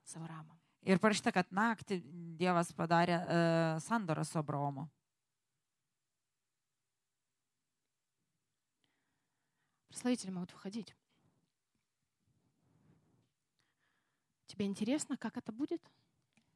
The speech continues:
Speaker 2: Tau įdomu, kaip tai nutiks?
Speaker 1: Как это будет? Как исполнится обетование?
Speaker 2: Tau įdomu, kaip išsipil-, ateis pažado išpildymas?
Speaker 1: Тебе придётся отгонять хищных птиц.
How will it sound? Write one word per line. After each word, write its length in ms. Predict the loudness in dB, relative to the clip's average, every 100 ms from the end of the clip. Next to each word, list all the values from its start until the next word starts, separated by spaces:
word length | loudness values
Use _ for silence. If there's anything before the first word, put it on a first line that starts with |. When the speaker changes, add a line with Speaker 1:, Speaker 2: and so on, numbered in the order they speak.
| _
Speaker 2:
Tau 180 | -2 2
įdomu, 260 | 2 2 2
kaip 180 | 0 -2
tai 100 | -2
nutiks? 460 | -2 -2 -6 -8 -16 _ _ _ _ _ _ _ _ _ _
Speaker 1:
Как 220 | -6 -4 -4
это 180 | -6
будет? 360 | -2 0 2 -2 _
Как 180 | -10 -8
исполнится 460 | -4 -2 0 -2 -6
обетование? 480 | -10 -6 -6 -6 -10 -14
Speaker 2:
Tau 160 | -14
įdomu, 300 | -10 -10 -10
kaip 220 | -6 -6 -6
išsipil-, 600 | -6 -6 -8 -8 -8 -8
ateis 460 | -4 -4 -2 -4 -4 -8 0
pažado 360 | 0 0 -2
išpildymas? 600 | -2 0 -4 -2 0 0 -2 -12 _ _ _ _ _ _ _
Speaker 1:
Тебе 240 | -2 -2
придётся 640 | 0 -2 2 2 0 -10 -12
отгонять 520 | -10 -6 -4 -4 -6 -8 _ -8
хищных 380 | -6 -6 -8 -16
птиц. 340 | -20 -20 -20